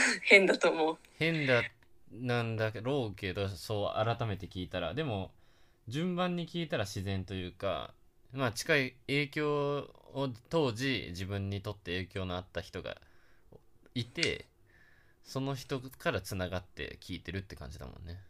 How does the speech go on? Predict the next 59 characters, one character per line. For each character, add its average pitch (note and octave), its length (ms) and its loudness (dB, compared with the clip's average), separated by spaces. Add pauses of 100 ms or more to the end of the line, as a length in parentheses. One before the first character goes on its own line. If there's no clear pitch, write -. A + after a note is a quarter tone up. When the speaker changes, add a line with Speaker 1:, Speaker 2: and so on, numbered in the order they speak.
(720)
Speaker 1:
そ G3+ 180 2
う F3 40 2
そ E3+ 160 0
う D#3 60 2
そ - 160 -2
う。 - 120 -2 (280)
Speaker 2:
私 C#3 360 -2
は C3 140 -2
い A2+ 120 -4
な C3 120 0
い A2+ 80 -2
か - 100 -10
ら G#1 100 -8
ね。 - 180 -16 (200)
も F2 180 -8
う F#2 40 -6
全 B2 140 2
部 C#3 80 6
じ-、 - 220 4
<laughs> F#2+ 60 -8
全 D3+ 200 2
部 G2 60 -2
自 F#2 120 -6
分 F#2 140 -2
で F#2+ 60 -2
掘 G2 100 -2
っ - 20 -4
て - 140 -8
る - 80 -8
か C2 80 -8
ら A1 80 -8
な、 - 80 -12 (100)
も - 120 -10
う。 - 60 -12 (840)
Speaker 1:
偉 G3+ 240 10
い F#3 100 6
な。 E3+ 400 2
Speaker 2:
偉 G#2+ 320 4
い C3 80 2
と - 80 -10
い - 0 -
う - 40 -6
か、 - 60 -4
友 A#2+ 180 0
達 A#2+ 180 -2
が A2+ 80 2
い G#2+ 80 2
な G#2+ 100 2
い G#2+ 80 -2
の G2+ 140 -4
が G2 80 -8
バ F2+ 140 -2
レ - 80 -2
る - 40 -10
っ - 60 -12
て - 160 -4
い - 20 -8
う。 A2 60 -12 (1400)
<laughs> - 180 0